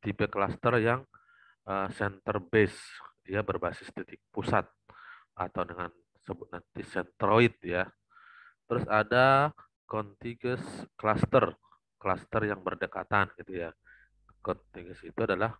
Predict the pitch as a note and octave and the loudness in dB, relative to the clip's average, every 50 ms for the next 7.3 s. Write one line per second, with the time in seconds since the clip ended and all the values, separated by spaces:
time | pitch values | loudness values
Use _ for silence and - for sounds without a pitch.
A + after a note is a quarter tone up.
0 | _ _ - - - - F#2 - - F#2+ - - - F#2+ F2+ - - F2 - E2 | _ _ -14 -14 -12 -14 -14 -12 -12 -14 -8 -6 -4 -4 -4 -6 -12 -14 -14 -14
1 | E2+ E2 - _ _ _ _ _ _ _ _ _ _ _ _ _ _ _ _ _ | -14 -16 -18 _ _ _ _ _ _ _ _ _ _ _ _ _ _ _ _ _
2 | _ _ _ _ _ _ _ _ _ _ - - - - - - - - - - | _ _ _ _ _ _ _ _ _ _ -20 -20 -20 -18 -18 -16 -16 -18 -18 -20
3 | _ _ - A#2 A#2+ B2 A#2+ A#2+ A#2+ A#2 A#2 A#2+ C3 D3+ E3 E3+ D3+ - - - | _ _ 2 4 6 6 6 6 6 4 2 2 0 0 2 2 0 -2 -6 -14
4 | - - _ - A#2 A2+ A2 G2 - - G#2 - _ - B2+ C#3+ D3 - _ _ | -18 -4 _ 2 2 2 2 -2 -10 -10 -10 -10 _ -6 -6 -6 -6 -8 _ _
5 | - A2 A#2+ - - - _ - G2 F#2+ F2+ - - - - A#2 G2+ F2 D#2 D#2 | 0 0 0 0 -4 -10 _ -2 0 0 0 -2 -4 0 2 4 4 4 2 -6
6 | - _ _ _ - - - - _ _ _ F2+ F2 E2+ E2+ - - A2+ A2+ - | -16 _ _ _ -20 -20 -20 -20 _ _ _ -10 -10 -8 -8 -4 -2 0 0 2
7 | F2+ F2 F2 F#2+ A#2+ A#2+ | 0 0 2 0 0 -2